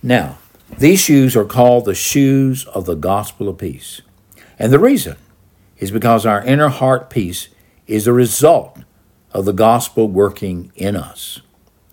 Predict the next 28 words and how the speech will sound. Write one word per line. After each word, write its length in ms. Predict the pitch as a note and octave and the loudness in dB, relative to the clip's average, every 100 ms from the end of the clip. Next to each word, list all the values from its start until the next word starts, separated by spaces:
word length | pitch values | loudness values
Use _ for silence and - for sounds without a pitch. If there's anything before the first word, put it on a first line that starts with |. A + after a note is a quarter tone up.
| - _ _ _ | -20 _ _ _
The 120 | B2 | 4
resulting 680 | C3+ A#2 C3+ G3+ G3+ F#3+ E3+ | 6 6 4 4 0 -2 -2
conviction 800 | - C3 G#2+ - - A2+ D2 - _ _ _ _ | 0 0 0 -2 -4 -8 -10 -14 _ _ _ _
that 140 | A2 F#2+ | -4 0
we've 180 | B2+ B2 | 0 2
been 260 | A2+ G2 | 0 2
reconciled 800 | A#2 C3+ C#3+ C3+ - B2+ C3 C3 | 2 2 0 -2 0 2 2 2
with 400 | B2+ B2+ F2 D#2+ | -2 -4 -10 -6
God 440 | G#2 F2+ C#2+ B1+ - _ _ _ _ _ _ | -4 -4 -6 -12 -20 _ _ _ _ _ _
and 160 | A2 A#2+ | -2 2
that 140 | G#2+ | 4
we 180 | B2 C3+ | 4 4
are 100 | A2+ | 4
safe 640 | - - C#3+ D3 D#3 C#3+ | 2 0 4 4 2 -2
and 180 | C#3 B2 | -4 -4
secure 840 | - C3 - - C#3 A2 D2 C2+ _ _ | -4 -6 -6 0 2 2 -2 -12 _ _
in 160 | - G#2+ | -6 -2
our 200 | G#2 G2+ | -2 0
Lord 240 | G#2+ A2+ | 2 2
Jesus 400 | F#2+ A#2 A2+ A#2+ | 2 -4 -4 -8
Christ 520 | - F2 D2 C#2 - - _ _ _ _ _ | -8 -12 -12 -14 -18 -20 _ _ _ _ _
gives 280 | C3+ C#3 B2 | 2 2 2
us 180 | B2+ - | -4 -4
the 140 | F2 - - | -10 -12 -4
courage 680 | - C#3 F2+ C#2+ - - _ _ _ | 2 2 2 -6 -18 -20 _ _ _
and 200 | A2 G#2 | -6 -4
the 120 | G2 | -4
zeal 680 | G2 F2+ B2 B2+ E2 D2 - | -4 0 2 2 -2 -8 -18